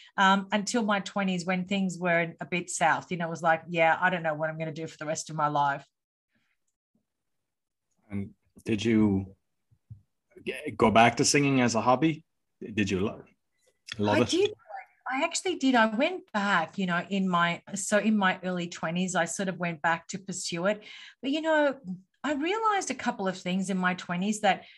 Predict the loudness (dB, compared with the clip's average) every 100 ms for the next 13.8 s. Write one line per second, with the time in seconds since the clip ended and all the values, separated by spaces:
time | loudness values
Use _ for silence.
0 | -20 -4 0 0 0 -4 -4 -4 2 4
1 | 4 4 2 0 0 2 0 -2 -6 _
2 | -20 -20 _ 0 2 4 2 0 -2 -8
3 | -4 -4 -6 -4 0 0 -2 -2 -2 -2
4 | -4 -2 2 2 0 -10 -16 _ _ _
5 | _ _ 0 0 2 0 0 0 0 0
6 | -2 -6 -6 -6 -4 -2 -2 0 -2 -2
7 | -6 -6 -6 -6 -4 -6 -4 -4 -4 -4
8 | -6 -8 -10 -4 0 0 -2 -4 -4 -4
9 | -4 0 2 2 2 -2 -2 -2 -2 -2
10 | -2 -4 -16 -20 -2 -2 0 2 2 0
11 | -2 0 0 4 2 2 0 0 2 2
12 | 0 -2 0 2 2 0 -4 2 4 4
13 | 2 -4 -6 -6 -4 -6 -6